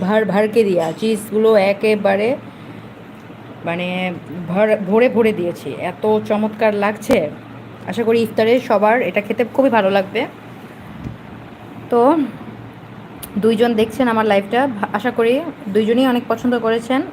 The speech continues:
আর যারা যারা লাইভটা দেখেছেন, কাইন্ডলি শেয়ার করে দিবেন।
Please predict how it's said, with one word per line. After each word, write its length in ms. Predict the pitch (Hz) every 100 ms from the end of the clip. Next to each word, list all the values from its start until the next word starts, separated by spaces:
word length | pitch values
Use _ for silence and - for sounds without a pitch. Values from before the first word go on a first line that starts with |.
| -
আর 440 | 180 180 185 185
যারা 200 | 190 196
যারা 200 | 208 220
লাইভটা 520 | 214 196 202 226 226
দেখেছেন, 480 | 214 214 233 247 262 320 - - -
কাইন্ডলি 240 | 180 196
শেয়ার 220 | - 240
করে 200 | 233 202
দিবেন। 280 | 185 160